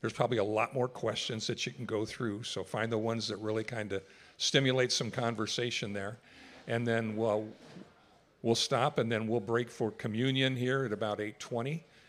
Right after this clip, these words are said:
and then we'll close after that.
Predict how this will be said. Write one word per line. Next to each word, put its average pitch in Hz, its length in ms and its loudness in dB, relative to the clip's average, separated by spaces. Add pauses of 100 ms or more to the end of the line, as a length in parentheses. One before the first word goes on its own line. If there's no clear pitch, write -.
(200)
and 104 240 -8
then 101 240 -8
we'll 98 280 -8 (600)
close - 260 -8
after 117 280 -8
that. 190 200 -4